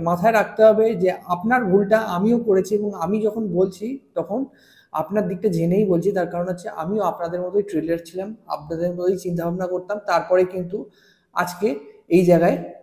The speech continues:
এসে আপনাদের কথা বলছি। এবং সবসময় চেষ্টা করবেন আমি যেটা বলি সেটা নিজের লাইফের সাথে relate করতে বা নিজের ট্রেডের সাথে relate করতে, তাহলে বুঝতে পারবেন যে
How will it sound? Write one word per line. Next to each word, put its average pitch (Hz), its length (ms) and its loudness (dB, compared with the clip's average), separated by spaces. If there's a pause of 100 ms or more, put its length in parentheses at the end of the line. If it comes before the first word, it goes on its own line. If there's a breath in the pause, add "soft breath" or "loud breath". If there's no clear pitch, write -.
(160)
এসে 165 220 2
আপনাদের 185 520 0
কথা 143 220 -4
বলছি। 120 400 -6 (520 soft breath)
এবং 160 180 -2
সবসময় 208 500 4
চেষ্টা 233 300 0
করবেন 240 340 2 (120)
আমি 202 200 2
যেটা 247 240 2
বলি 202 280 2
সেটা 214 320 2
নিজের 196 360 4
লাইফের 165 380 2
সাথে 196 240 -2
relate 180 340 0
করতে 190 420 -6
বা 165 120 0
নিজের 180 360 0
ট্রেডের 185 280 4
সাথে 208 240 -4
relate 170 300 -2
করতে, 185 220 -6
তাহলে 190 200 -4
বুঝতে 175 300 -6
পারবেন 202 360 2 (420 soft breath)
যে 175 260 6